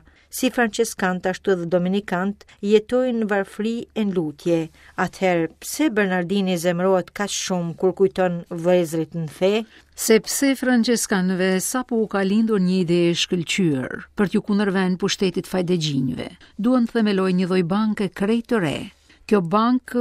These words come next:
Speaker 2: do t'jap hua me interes shumë të ulët. Nëse merr hua njëqind lek, duhet të kthesh njëqind e pesë në vend të njëqind e dyzet që kërkojnë fajdegjinjt.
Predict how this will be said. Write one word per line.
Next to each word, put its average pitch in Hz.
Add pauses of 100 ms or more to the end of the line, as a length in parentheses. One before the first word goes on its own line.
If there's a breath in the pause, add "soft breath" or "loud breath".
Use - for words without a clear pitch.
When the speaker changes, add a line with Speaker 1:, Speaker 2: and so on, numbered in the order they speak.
Speaker 2:
do 202
t'jap 208 (140)
hua 214
me 196
interes 190
shumë 220
të 254
ulët. - (420 loud breath)
Nëse 233
merr 247
hua 202
njëqind 247
lek, 190 (300 soft breath)
duhet 220
të 220
kthesh -
njëqind 208
e - (140)
pesë 196
në 190
vend 196
të 196
njëqind 226
e 220
dyzet 185 (220)
që 190
kërkojnë 185
fajdegjinjt. 185